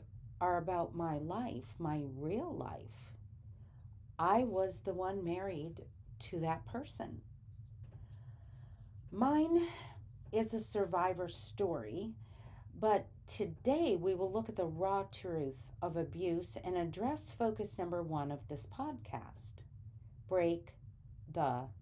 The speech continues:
silence. Whenever I speak about my memoir, Married by Myself, people always say to me afterwards, "You are so brave to share this,"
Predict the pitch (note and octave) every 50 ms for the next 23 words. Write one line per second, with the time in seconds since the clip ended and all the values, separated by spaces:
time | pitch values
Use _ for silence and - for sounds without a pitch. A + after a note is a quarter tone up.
0 | - - - - - - - - - - E3+ F3 F#3+ F#3+ E3+ D3 - - - -
1 | - - - - - - - - - - - - - - - - - - - -
2 | - - - - - - - - - - - G3+ A3+ A3+ B3+ C#4+ D#4+ F4+ G#4 G4
3 | E4 B3 G#3 G3+ - - - - - A#3 G#3+ F3+ E3 - - - - F3+ F3 D3+
4 | D3+ F3+ F3+ F3+ G#3+ A3+ A3 G3+ F#3+ E3+ D#3+ E3 F3 F#3+ G3+ G3 F3 D3 C#3 C3+
5 | C3 C#3 D#3 F3 E3+ E3 E3 E3+ F3 F3 D#3+ - E3+ E3 E3 D#3+ D#3 D#3 D3+ -
6 | - - E3+ C#3 C3+ D3 C#3+ - - A#3 A#3 A3+ A3+ G#3+ - - - - - -
7 | - G3 G#3 A3+ B3 C4 C4 C4 B3+ B3 A#3 A3 A3+ A3+ A3+ A3 - - G3 F#3
8 | F#3+ F3 F3 E3+ E3+ E3 - D#3+ D#3+ D#3 - - D#3 D3 C#3+ B2+ A#2+ - - -
9 | - - - - - - - - F#3 E3+ D#3 D3 C3+ - - - - F#3+ F3+ E3+
10 | F3 F3 F3+ E3+ E3 F3 E3+ E3 D#3+ D#3 - - - D#3 - - - D3+ D3 D3+
11 | C#3 C#3 C3 - - - -